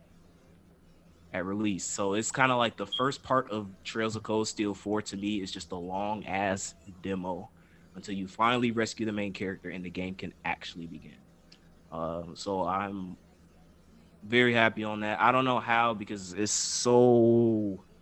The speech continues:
November is so packed. <laughs> Like, it's so stressful, man. 'Cause you got,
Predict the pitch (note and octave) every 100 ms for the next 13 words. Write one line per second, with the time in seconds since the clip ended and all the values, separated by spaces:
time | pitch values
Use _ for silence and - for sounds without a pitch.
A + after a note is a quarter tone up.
0 | _ - - - - - - _ - _
1 | A2 A2+ A2 C3 C3 B2 G2+ G2+ - -
2 | A#2 A#2 A2+ A2 F#2 - - - A#2+ G#2
3 | - - - - - - - _ - -
4 | - - - G3 - F3 - - - -
5 | - - - D3 C#3+ - D#3 D3+ - -
6 | B2+ C#3+ - A2+ G2+ F#2 G2+ A2 A#2 -
7 | - - - - G#2 A#2 B2 A#2+ A2